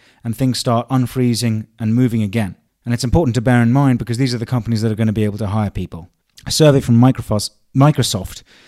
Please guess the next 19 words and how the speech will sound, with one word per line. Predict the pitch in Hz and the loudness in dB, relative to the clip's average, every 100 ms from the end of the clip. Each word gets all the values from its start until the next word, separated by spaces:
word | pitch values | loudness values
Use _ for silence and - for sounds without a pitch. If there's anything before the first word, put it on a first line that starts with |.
| _ _ | _ _
found | 147 135 | 2 4
ninety-four | 147 156 147 143 | 4 4 2 -2
percent | 131 143 127 | -2 -4 -4
of | |
companies | - 135 127 123 - | -2 -4 0 -2 0
say | 135 | 0
they | 127 | 2
will | 123 127 | 0 -2
implement | 135 135 127 120 135 | -6 -4 -4 -2 0
I | 131 | 0
O | 123 | 0
T | 123 | -4
strategies | - 123 113 113 | -4 -4 -2 -4
by | 110 117 | -2 -2
twenty | - 117 113 | 0 -2 -2
twenty-one. | 113 110 110 98 | -4 -4 -4 0
Why | 151 | 4
wouldn't | 156 143 131 | 6 6 4
they? | 110 90 | -2 -8